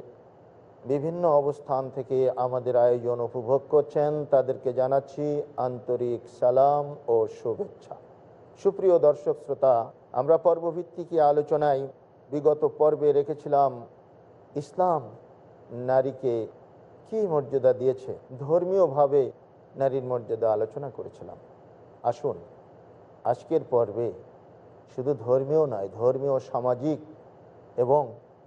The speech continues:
পারিবারিক বলয়ে নারী কী মর্যাদায় ভূষিত হয়েছে, গৌরবের কোন হিমাগ্রী শিখরে আরোহণ করেছে নারী,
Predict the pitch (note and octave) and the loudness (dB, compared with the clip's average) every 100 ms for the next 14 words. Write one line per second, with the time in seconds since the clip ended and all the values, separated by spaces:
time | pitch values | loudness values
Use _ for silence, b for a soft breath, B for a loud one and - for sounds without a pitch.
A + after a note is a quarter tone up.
0 | - G3+ G#3 C3+ C3 C3 - A2 A2 A#2+ | -16 -10 -8 0 0 0 -6 -2 0 2
1 | B2+ - - - - - - C3+ D3+ D#3+ | 2 0 -10 -20 -20 -20 -14 -4 0 2
2 | F#3 E3 - A3 A3 F#3+ D#3+ D3 D3 C#3+ | 2 -2 -8 -8 -4 -2 -2 0 2 4
3 | C#3 A#2+ C3+ D#3+ C#3+ B2 B2+ B2 C3+ G#2+ | 2 0 -8 -12 -8 -4 -2 -2 -4 -4
4 | - - - - - - - A2 D#3 D#3 | -8 -20 -20 -20 -20 -20 -16 0 2 4
5 | D3+ D3 D3 - - _ - - - - | 4 2 -2 -6 -12 _ -20 -20 -20 -16
6 | - G3+ A#3 G#3 F3+ D3+ E3 D#3+ C#3+ - | 2 2 4 0 -6 -8 0 2 0 -4
7 | D3 D3 E3 D3+ C#3+ C#3+ C#3 C#3+ D3 C3+ | -6 -6 -6 -2 2 2 2 0 -4 -4
8 | C3+ C3+ - B2+ B2+ C3+ C#3+ | 0 0 0 -2 2 2 2